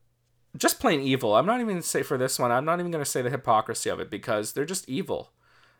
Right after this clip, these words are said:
They're treating this guy with preferential, or they, they're giving this guy preferential treatment, giving him a diet that he believes in, which, um, I'll be honest, I, you know, I still need to see more scientific proof that this is necessary for some people.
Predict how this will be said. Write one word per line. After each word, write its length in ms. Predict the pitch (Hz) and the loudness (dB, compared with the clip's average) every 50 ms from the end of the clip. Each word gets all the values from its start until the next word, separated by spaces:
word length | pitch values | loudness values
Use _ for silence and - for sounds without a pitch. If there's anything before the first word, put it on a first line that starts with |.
| _ _ - | _ _ 2
They're 120 | 160 147 131 | 2 2 2
treating 460 | - - - 170 190 196 196 185 175 | 2 -2 -2 0 2 2 2 2 2
this 180 | 160 151 - | 0 0 2
guy 160 | - 156 139 131 | 4 6 6 6
with 160 | 127 123 - | 6 2 0
preferential, 640 | - 131 127 - - 131 120 117 117 - - - - | 0 -2 0 0 0 0 0 0 -2 -2 -6 -2 0
or 140 | 143 147 143 | 0 0 0
they, 280 | 147 151 151 - - | -2 -4 -6 -6 -8
they're 180 | - 151 156 147 | -4 0 0 0
giving 220 | 143 170 175 190 180 | 0 0 -2 -2 -2
this 100 | 165 - | -4 0
guy 140 | - 147 131 | 0 -2 -2
preferential 560 | - - 139 127 - 139 123 120 - - 107 | 0 -2 -2 -2 -2 -2 -4 -4 -4 -8 -12
treatment, 420 | - - - 123 117 117 110 110 | -10 -8 -8 -8 -6 -6 -8 -4
giving 240 | 110 117 120 120 120 | -4 -4 -4 -4 -6
him 260 | 123 127 113 110 - _ - | -6 -6 -8 -8 -10 _ -8
a 60 | 127 | -8
diet 480 | 120 120 113 107 107 110 110 107 - - _ - - - _ _ _ _ - | -4 2 4 4 4 4 2 0 -2 -4 _ -20 -20 -20 _ _ _ _ -12
that 280 | 190 139 127 110 110 | -4 0 2 2 2
he 120 | - 120 120 | 0 -4 -6
believes 400 | 120 127 113 110 107 104 104 117 | -4 -4 -4 -4 -4 -4 -4 -6
in, 160 | 110 107 104 | -8 -6 -4
which, 380 | 104 104 101 - - - - _ _ _ _ _ _ _ _ - - | -6 -4 -4 -4 -6 -6 -8 _ _ _ _ _ _ _ _ -4 -2
um, 200 | 120 113 120 120 127 | -2 -2 0 0 2
I'll 120 | 127 127 | 2 2
be 120 | 135 135 | 2 2
honest, 320 | 127 120 120 113 110 - - - | 2 2 2 0 -2 -4 -6 -4
I, 180 | 98 107 110 - _ - - - | -4 -4 -4 -6 _ -20 -16 -12
you 80 | 113 113 | -8 -4
know, 60 | 98 | -4
I 80 | 92 107 | -2 -2
still 380 | - - - 139 123 123 120 - _ _ - | -4 -4 -4 -4 -6 -6 -8 -10 _ _ -14
need 340 | 139 120 113 110 107 110 - | -12 -10 -8 -8 -8 -8 -8
to 200 | - - - - - - - | -4 -2 -2 -2 -4 -8 -12
see 260 | - - - - 104 | -8 -8 -6 -6 -6
more 220 | 101 104 95 101 - | -6 -6 -6 -6 -4
scientific 520 | - - 80 87 - - 101 90 - - | -4 -6 -6 -6 -6 -8 -10 -12 -12 -12
proof 240 | - - 120 107 - | -6 -6 -6 -4 -4
that 180 | 101 92 92 - | -4 -6 -4 -6
this 160 | 98 - - | -8 -8 -8
is 100 | 101 101 | -10 -10
necessary 640 | 110 101 98 98 - - 90 - - - 120 117 123 | -12 -10 -10 -8 -8 -8 -8 -8 -6 -2 0 0 -2
for 140 | 120 - 143 | -2 -4 -6
some 180 | - - 139 151 | -6 -6 -6 -8
people. 400 | 151 160 143 - 170 180 - | -8 -10 -8 -8 -8 -10 -10